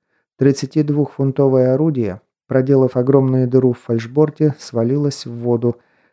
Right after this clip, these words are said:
а ядро пролетело дальше и убило рулевого на мостике.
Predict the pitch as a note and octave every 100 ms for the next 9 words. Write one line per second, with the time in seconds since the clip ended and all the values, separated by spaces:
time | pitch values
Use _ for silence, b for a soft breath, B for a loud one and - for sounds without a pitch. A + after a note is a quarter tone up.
0 | _ A#2+ C3+ D3 G#3 G3+ D3 C#3 C#3 C#3
1 | C3 B2+ F3 F3+ - F3 B2+ B2 A#2 D3
2 | E3+ D#3+ C3+ A#2 G#2+ B2 B2 A#2 A2+ G2
3 | G2 - A#2 -